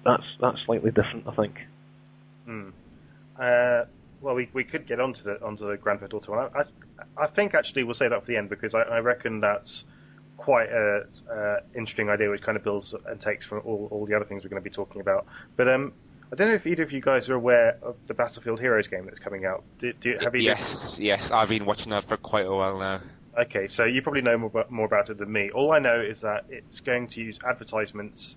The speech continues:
Speaker 2: and avatar customization to generate its revenue, but otherwise, apart from that, it, it's free.
Speaker 3: Uh, I think, well, they've been developing for quite a while now. I think it's gonna be a free-to-download game on the P C,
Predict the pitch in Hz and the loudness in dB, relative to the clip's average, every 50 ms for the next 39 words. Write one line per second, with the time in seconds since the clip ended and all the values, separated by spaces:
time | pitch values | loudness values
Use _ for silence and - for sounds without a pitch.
0 | - - 113 110 107 107 - - - - 113 - - 107 101 - 107 - - - | -8 -4 -2 -2 -2 -2 -2 -2 -2 -2 -2 -4 -8 -10 -8 -8 -10 -10 -8 -4
1 | 107 98 98 104 101 98 - - - 98 98 98 - - - - 110 104 104 101 | -2 -2 -2 -2 -4 -6 -6 -10 -12 -12 -12 -12 -14 -10 -4 -2 -2 0 0 -2
2 | 101 101 - - 104 101 98 101 101 101 - - 110 117 113 107 110 110 104 - | -2 -4 -6 -6 -6 -6 -6 -8 -10 -8 -6 -4 -2 -2 0 2 0 0 0 -4
3 | - - - - - - - 117 120 107 - 113 110 107 101 101 107 113 - - | -12 -20 -20 -20 -20 -8 0 0 0 0 0 -2 -2 -2 -2 -2 -4 -8 -12 -14
4 | - 120 117 - - - - 117 107 95 92 - - - - - - - - - | -14 -14 -12 -12 -12 -8 -2 -2 -2 -2 -2 -6 -14 -20 -20 -20 -20 -20 -20 -20
5 | - - - - - - 107 107 101 - - - 156 160 156 - - - 90 - | -20 -20 -20 -14 -6 -2 0 0 0 -2 -2 -2 -2 -4 -4 -4 -14 -16 -16 -10
6 | - - 107 110 113 107 - 123 123 117 110 98 - - 117 120 117 107 101 - | -4 0 0 0 0 0 -2 -2 -4 -4 -6 -6 -2 0 2 2 0 -2 -6 -10
7 | - - - 104 90 101 104 104 104 101 92 90 98 - 127 117 107 - - - | -10 -6 -4 -2 0 2 0 2 0 0 -2 -2 0 0 0 -2 -2 -6 -12 -12
8 | - - - - - - - - 143 135 117 117 117 113 - - 151 147 135 135 | -12 -12 -14 -12 -8 -6 -4 0 0 2 4 4 2 2 0 -4 -6 -6 -6 -4
9 | 139 131 131 135 131 127 - 104 95 90 90 92 - - 104 101 - - 87 80 | -4 -2 -2 -4 -8 -8 -6 -4 -4 -4 -4 -8 -10 -10 -8 -8 -8 -6 -6 -6
10 | 82 87 | -6 -8